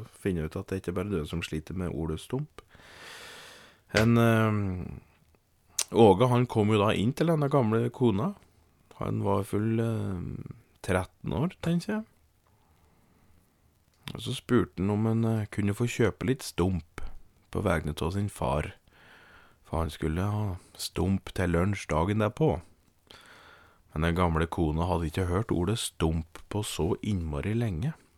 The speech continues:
og hadde jo strengt tatt glemt at hun særde stump, altså lomper. Så hun løfte på stakken, og så lente hun seg over bakabrettet med stjerten til værs.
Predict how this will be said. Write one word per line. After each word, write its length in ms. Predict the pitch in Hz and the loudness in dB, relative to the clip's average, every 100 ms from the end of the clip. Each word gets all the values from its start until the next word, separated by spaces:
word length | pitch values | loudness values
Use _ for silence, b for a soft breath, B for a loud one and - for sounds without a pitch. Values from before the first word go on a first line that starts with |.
| _ _ _ b b b b b b b _ _ _ _ - | _ _ _ b b b b b b b _ _ _ _ -8
og 100 | 101 | -4
hadde 160 | 101 82 | -2 0
jo 220 | 90 101 95 B B B B B B B B B | 0 0 -4 B B B B B B B B B
strengt 400 | - - 90 95 | -8 0 2 4
tatt 220 | 90 82 | 0 2
glemt 320 | 80 80 80 | 2 2 2
at 140 | 90 - | -2 2
hun 340 | 95 87 78 | 2 2 0
særde 580 | - 85 73 64 80 80 | 0 0 0 0 0 0
stump, 460 | - 131 131 - - - _ _ - _ _ _ B B B B B B B B B B | 0 0 0 -4 -6 -6 _ _ -20 _ _ _ B B B B B B B B B B
altså 280 | - - 92 | -8 -2 0
lomper. 440 | 92 90 - 135 135 _ _ _ _ - B B B - | 0 -2 -2 -4 -4 _ _ _ _ -20 B B B -6
Så 140 | 104 | -2
hun 180 | 95 98 | 4 6
løfte 320 | 107 87 - | 4 2 -4
på 140 | 85 92 | -2 -2
stakken, 460 | - 85 - 151 190 | 0 -2 2 4 6
og 220 | 143 113 | 6 4
så 120 | - | 2
lente 360 | 113 98 78 - | 2 2 2 -2
hun 80 | 80 | 0
seg 160 | 104 | 2
over 240 | 87 87 95 | 2 4 2
bakabrettet 800 | 101 82 - 76 82 - - 101 | 2 0 0 0 0 0 -2 0
med 220 | 95 95 | 0 0
stjerten 540 | - 78 80 - 104 104 | 0 -2 -2 -4 -4 0
til 200 | 107 104 | 0 2
værs. 380 | 139 180 - | 2 0 -4